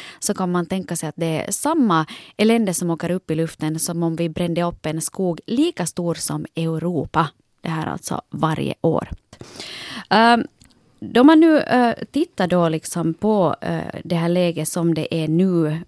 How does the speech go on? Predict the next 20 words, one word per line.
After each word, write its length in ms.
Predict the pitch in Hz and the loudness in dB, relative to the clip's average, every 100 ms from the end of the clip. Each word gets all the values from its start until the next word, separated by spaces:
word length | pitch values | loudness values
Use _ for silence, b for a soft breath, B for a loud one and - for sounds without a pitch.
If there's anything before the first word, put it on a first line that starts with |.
| _ - | _ -10
så, 400 | - 175 156 170 | -4 -4 -4 -6
så 120 | - | -4
kan 140 | 196 | -2
det 60 | 185 | -2
ju 80 | 175 | -2
kännas 420 | 226 220 180 - | -2 0 0 -2
kanske 260 | 147 165 | -6 -4
lite 240 | 165 165 165 | -4 -4 -4
sådär 200 | 175 160 | -4 -2
obehagligt. 680 | 185 165 165 160 156 160 170 | -2 -2 -2 -2 -4 -6 -4
Eh, 120 | 147 | -4
både 260 | 165 175 | -4 -2
du 100 | 165 | -2
och 120 | 190 175 | 0 0
jag 180 | 175 | -2
som 160 | 180 160 | -2 -4
föräldrar 340 | 165 170 151 | -4 -4 -4
så 180 | 156 165 | -6 -6
vet 280 | 156 160 147 | -4 -4 -4
att, 200 | 156 - | -8 -10